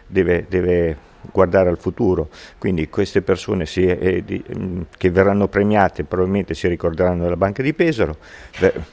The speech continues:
probabilmente apriranno un conto, i, i genitori sono già soci e quindi ce l'hanno già, e quindi è guardare al futuro in maniera positiva, in maniera, diciamo, volta ai meritevoli. Poi deve essere di stimolo a tutti gli altri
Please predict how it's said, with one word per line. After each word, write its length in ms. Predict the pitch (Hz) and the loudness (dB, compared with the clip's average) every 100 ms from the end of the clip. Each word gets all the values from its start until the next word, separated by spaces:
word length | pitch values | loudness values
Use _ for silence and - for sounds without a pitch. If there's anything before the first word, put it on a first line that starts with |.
| - - | -14 -2
probabilmente 520 | 92 92 95 95 87 | 2 2 2 0 0
apriranno 400 | 95 90 92 104 | 0 0 2 0
un 80 | 120 | 0
conto, 420 | 165 156 - - | 0 0 -6 -10
i, 380 | - 95 87 - - | -8 -6 -6 -8 -14
i 80 | 80 | -4
genitori 520 | 95 90 85 98 85 | -2 -2 2 2 2
sono 220 | - 87 | -2 -4
già 140 | 78 85 | -4 -2
soci 420 | 117 107 - 82 | 2 0 0 -6
e 60 | |
quindi 360 | - 92 82 76 - - - - | -2 -2 -2 -6 -12 -20 -20 -16
ce 140 | - 87 | 0 2
l'hanno 300 | 90 101 143 | 4 2 2
già, 380 | 160 123 - - | 2 2 0 -6
e 120 | 101 | -6
quindi 360 | - 82 78 64 80 - - - | -2 -2 -2 -6 -12 -18 -20 -8
è 260 | - 117 120 | 0 0 0
guardare 420 | 95 113 117 127 117 | 2 2 6 4 4
al 100 | 107 | 0
futuro 580 | 127 139 135 127 98 - - - | -4 0 4 4 4 0 -20 -6
in 160 | 95 101 | 0 2
maniera 360 | 104 117 110 | 4 4 4
positiva, 800 | - 135 165 - 139 151 107 85 - | 2 -2 -2 -2 0 4 4 4 2
in 120 | 120 | 2
maniera, 680 | 117 117 123 120 101 92 - - _ | 2 2 2 2 2 0 -4 -20 _
diciamo, 680 | - 98 120 110 104 78 - | -14 0 2 4 2 0 -2
volta 320 | 101 117 113 107 | 4 4 6 4
ai 60 | |
meritevoli. 680 | 104 92 87 85 78 71 76 | 4 2 0 0 0 -4 -4
Poi 360 | - 107 90 - - - | 4 6 6 0 -14 -8
deve 180 | 90 90 | -4 -2
essere 240 | - 90 | -2 -2
di 100 | 110 | -4
stimolo 420 | - 120 143 87 - | -2 -2 0 -2 -2
a 80 | |
tutti 260 | - - 113 | -6 -4 0
gli 100 | 110 | 2
altri 360 | 82 78 78 | 0 -2 -10